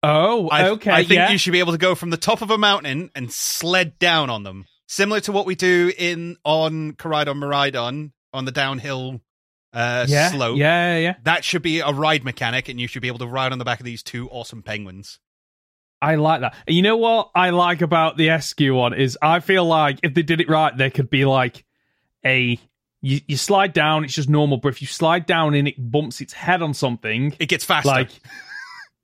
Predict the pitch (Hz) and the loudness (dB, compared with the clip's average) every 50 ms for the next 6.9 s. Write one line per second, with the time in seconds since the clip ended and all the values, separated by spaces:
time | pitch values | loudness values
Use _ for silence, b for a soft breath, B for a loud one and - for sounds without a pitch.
0 | _ _ - 165 180 220 226 165 208 190 - - 202 180 160 139 - 160 156 170 | _ _ 0 2 2 2 2 0 0 0 2 2 0 0 0 -2 -2 0 2 2
1 | 202 233 - - - 180 196 233 202 - 190 180 175 165 165 160 156 156 - - | 2 0 0 0 2 2 2 2 0 0 2 4 4 4 4 4 2 2 0 -4
2 | - - 185 196 233 247 - - 165 156 147 151 165 156 160 143 170 156 151 160 | -2 0 2 2 2 0 -2 0 2 4 4 4 4 4 4 4 4 4 2 2
3 | 165 190 208 202 180 160 151 143 175 160 151 151 151 143 156 165 170 185 185 185 | 2 2 2 2 2 2 2 2 2 2 4 2 2 0 2 4 6 6 6 6
4 | 185 180 180 175 180 185 185 175 151 - 196 196 185 165 - 220 214 185 180 214 | 6 4 4 4 4 4 2 2 -2 -4 -2 -2 -2 -2 -2 -2 0 2 4 4
5 | 226 233 175 185 190 208 220 220 - - 214 202 214 196 196 180 180 190 190 196 | 6 6 6 6 4 4 2 0 0 0 0 0 0 -4 -4 -6 -4 -6 -6 -4
6 | 214 226 196 196 185 202 233 233 - - - - 131 110 98 104 117 127 | -4 -4 -2 0 2 2 2 0 -2 -6 -8 -8 -8 -8 -8 -8 -10 -14